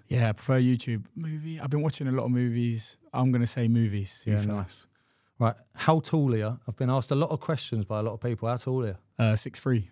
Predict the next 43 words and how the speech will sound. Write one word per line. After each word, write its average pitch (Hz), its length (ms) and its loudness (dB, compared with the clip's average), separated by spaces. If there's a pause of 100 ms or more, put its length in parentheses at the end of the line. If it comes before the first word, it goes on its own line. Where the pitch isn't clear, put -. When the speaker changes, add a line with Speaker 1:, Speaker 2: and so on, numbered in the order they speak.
(240)
Speaker 2:
Nice. 101 220 -4
Speaker 1:
Six - 240 -14
three, 117 140 -6
hundred 135 340 2
and 139 140 0
ninety-one 131 580 0
centimetres 107 580 -4
to - 120 -8
be 107 60 -2
exact. - 440 -10
Speaker 2:
Yeah, 120 260 2 (240)
<laughs> - 240 -18
I 123 120 6
always 120 180 4
add 110 100 2
on 113 140 4
a 107 80 4
point 113 300 2
five 123 320 4
there. 120 100 6
I'm 120 80 8
a 143 60 6
hundred 139 220 6
and 139 80 8
eighty-nine 139 420 6
point 131 260 4
five. 123 320 6
I 110 60 2
go, 107 80 4
"Yeah, 104 260 4
six - 360 0
three, 113 220 2
not 120 200 0
a - 20 -20
problem." 117 360 2 (180)
It's 151 100 2
a 147 60 2
goalie 131 380 4
thing, 110 280 2
that. 110 220 0 (440)
Right, 127 220 0
and 139 140 2
then 135 180 0